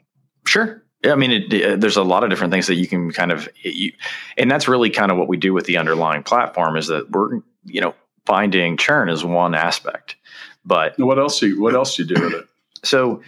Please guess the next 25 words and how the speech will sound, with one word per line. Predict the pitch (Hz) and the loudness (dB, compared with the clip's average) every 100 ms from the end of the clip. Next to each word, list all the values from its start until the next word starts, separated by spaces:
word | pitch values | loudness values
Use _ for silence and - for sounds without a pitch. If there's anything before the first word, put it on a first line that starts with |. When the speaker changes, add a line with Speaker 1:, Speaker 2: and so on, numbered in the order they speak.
| - _ _ - | -20 _ _ -2
Speaker 1:
you | 110 | 2
know, | 104 | 2
with | 107 123 123 | 2 2 0
that | 107 98 | 0 0
high | - 98 | 0 0
lifetime | 95 90 85 90 | 2 0 0 0
value, | 82 85 87 90 | 2 2 2 2
we | 92 | 2
can | 95 87 | 0 2
do, | 92 90 87 - - | 2 2 0 -4 -2
uh, | 107 117 107 - | 0 0 -2 -2
finding | 104 107 101 | 0 2 2
the | 92 | 2
high | 95 | 2
lifetime | 90 87 85 | 2 0 -2
value | 80 76 | 0 0
customers. | 98 98 87 76 76 | 0 0 0 -2 0
Then, | 82 82 - - | -2 -4 -8 -6
you | 90 | -4
know, | 82 | -2
the | 82 | 0
next | 85 - - | 0 -2 -2
step | 82 - | -2 0
is, | 78 76 - _ _ _ | 0 -2 -4 _ _ _
well, | - 73 | -4 -4